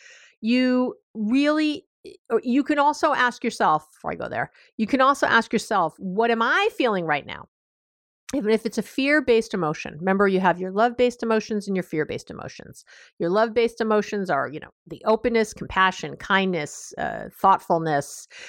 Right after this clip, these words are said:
uh, curious, curiosity. The-, these are all the love-based emotions. The fear-based ones, if you're feeling resentful, hopeless, defensive, hurt,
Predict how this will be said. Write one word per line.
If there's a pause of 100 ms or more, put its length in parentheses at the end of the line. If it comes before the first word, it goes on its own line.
(380)
uh,
curious,
curiosity.
The-,
these
are
all
the
love-based
emotions.
The
fear-based
ones,
if
you're
feeling
resentful,
hopeless,
defensive,
hurt,